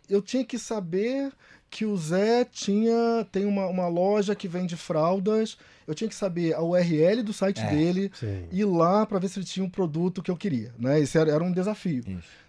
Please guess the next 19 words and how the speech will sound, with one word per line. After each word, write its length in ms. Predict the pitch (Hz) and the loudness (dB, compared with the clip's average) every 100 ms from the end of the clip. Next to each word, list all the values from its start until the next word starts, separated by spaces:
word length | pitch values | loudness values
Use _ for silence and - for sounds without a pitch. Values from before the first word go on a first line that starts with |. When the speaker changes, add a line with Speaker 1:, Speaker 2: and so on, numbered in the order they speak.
| _ | _
Speaker 1:
Então, 160 | 196 | 2
com 120 | 247 285 | 2 2
o 80 | |
marketplace, 800 | 269 214 - - 165 220 - - | 2 0 -4 -2 2 2 0 -8
o 140 | 110 - | -14 -8
que 80 | 196 | -8
que 80 | 180 | -2
você 80 | 190 | -2
faz? 180 | 120 | -2
Você 200 | 135 - | -4 -2
não 80 | 233 | 0
matou 500 | 247 240 196 185 131 | 0 0 0 0 0
a, 80 | 127 | -2
a, 200 | 107 117 | -6 -6
a 40 | 131 | -4
loja 220 | 127 131 | -4 -6
do 80 | 117 | -8
Zé. 160 | 110 110 - | -12 -12 -6
Speaker 2:
Não, 280 | 143 160 | -6 -6